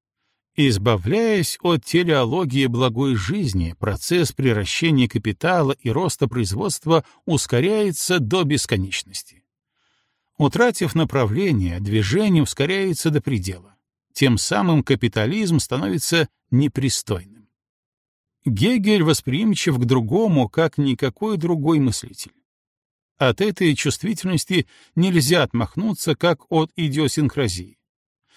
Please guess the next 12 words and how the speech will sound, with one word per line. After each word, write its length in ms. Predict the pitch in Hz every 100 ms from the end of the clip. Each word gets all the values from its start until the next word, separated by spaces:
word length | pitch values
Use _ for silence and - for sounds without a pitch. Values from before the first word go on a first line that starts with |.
| _ -
Гегеля 560 | - 202 247 208 214 185
нужно 340 | 220 165 160
читать 560 | 143 139 202 208 170 -
не 220 | 143 139
так, 340 | - 208 190
как 380 | - 160 151 -
учили 600 | 147 - - 175 151 143
Деррида, 680 | 113 120 113 98 123 165 165
Делез 600 | 113 98 95 135 135 -
или 220 | - 127 123
даже 420 | 131 120 104 113
Батай. 460 | 101 - 85 -